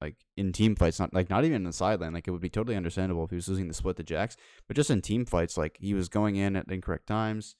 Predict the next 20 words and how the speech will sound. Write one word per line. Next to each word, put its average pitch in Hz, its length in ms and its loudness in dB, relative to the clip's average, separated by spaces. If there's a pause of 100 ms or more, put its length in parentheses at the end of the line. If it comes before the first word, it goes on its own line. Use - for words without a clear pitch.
(580)
Like, 82 160 -12
he 101 160 -6
was 95 100 -8
kind 175 140 4
of 107 80 6
using 110 240 4
his 87 160 2
W, 107 400 4
like, 87 240 2 (120)
really 101 300 2
early 92 260 4
on 92 160 2
in 85 120 -4
fights 92 420 0
and 87 60 -4
not 87 180 -2
saving 87 320 -2
it - 140 -6
for, 85 100 -4
like, 85 300 -4